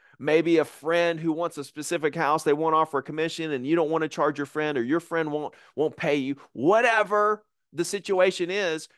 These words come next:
you will more than ten X make up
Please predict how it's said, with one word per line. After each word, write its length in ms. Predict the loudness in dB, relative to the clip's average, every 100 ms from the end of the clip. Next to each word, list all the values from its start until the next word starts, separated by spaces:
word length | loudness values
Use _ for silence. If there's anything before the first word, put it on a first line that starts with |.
| _
you 220 | -12 -6
will 420 | 0 2 2 -2 _
more 840 | -16 -14 -10 -2 0 2 0 -4 -10 _ _ _
than 280 | -2 -2 -4
ten 340 | -8 -4 0
X 380 | 0 -2 -6 -12
make 360 | -4 -2 0
up 360 | 2 2 0 -6